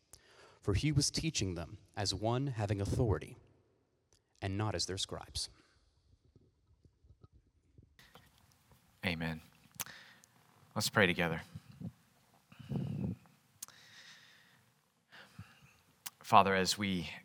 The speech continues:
Speaker 2: come to you now, and as all over this city, indeed all over the world today, your word is being opened and people are hearing it. Lord, we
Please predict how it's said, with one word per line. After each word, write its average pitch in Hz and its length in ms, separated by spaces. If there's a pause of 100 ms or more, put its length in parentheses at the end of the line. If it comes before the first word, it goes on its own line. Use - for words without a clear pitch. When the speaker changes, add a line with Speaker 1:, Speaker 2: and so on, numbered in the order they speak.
Speaker 2:
come 104 160
to 101 140
you 92 100
now, 90 540 (320)
and 87 500 (100)
as 87 440
all 113 200
over 110 160
this 107 160
city, 113 400 (300)
indeed 110 240
all 104 260
over 104 160
the 104 120
world 98 580
today, 90 640
your 98 200
word 95 500
is 98 160
being 90 280
opened 87 500 (540)
and 87 220
people 92 500 (140)
are 85 480 (100)
hearing 87 420
it. - 360 (680)
Lord, 90 180
we 90 460